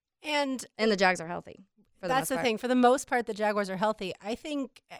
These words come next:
Speaker 1: one player we didn't mention who I think can make a great impact and, and certainly did in the win over the Texans is Travis Etienne.
Speaker 2: Mm-hmm.
Speaker 1: It seems like he has found his groove, if you wanna use that cliche, or he's finally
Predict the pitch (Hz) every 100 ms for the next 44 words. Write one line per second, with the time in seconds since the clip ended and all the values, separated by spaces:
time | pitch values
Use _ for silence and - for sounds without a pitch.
0 | - 214 240 302 269 226 214 208 190 185
1 | 165 185 226 - 175 160 180 175 208 226
2 | - 196 180 170 165 165 170 165 156 -
3 | 160 151 170 160 185 190 165 175 175 165
4 | 185 165 156 170 165 147 139 196 220 113
5 | 139 - _ _ _ _ 185 - 226 311
6 | - 214 - 156 190 - 196 196 180 -
7 | _ - _ - 262 - - 269 349 349
8 | 254 240 226 - - 240 240 214 190 180
9 | - 214 226 226 226 220 - 202 214 214
10 | 208 208 196 196 190 196 196 214 196 -
11 | 190 190 185 180 170 156 - 185 202 214
12 | 220 202